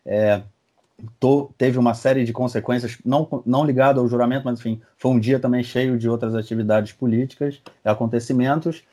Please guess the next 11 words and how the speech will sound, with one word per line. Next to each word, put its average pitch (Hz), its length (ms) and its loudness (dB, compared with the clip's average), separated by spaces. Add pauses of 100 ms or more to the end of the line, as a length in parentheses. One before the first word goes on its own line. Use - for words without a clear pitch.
(180)
É, 117 280 4
mas 120 220 4
é 135 80 2
importante 139 520 0
a 143 40 2
gente 143 220 -4
dizer 123 360 0
que 135 340 0 (140)
marca 120 520 -2
o 131 120 2
dia 139 480 2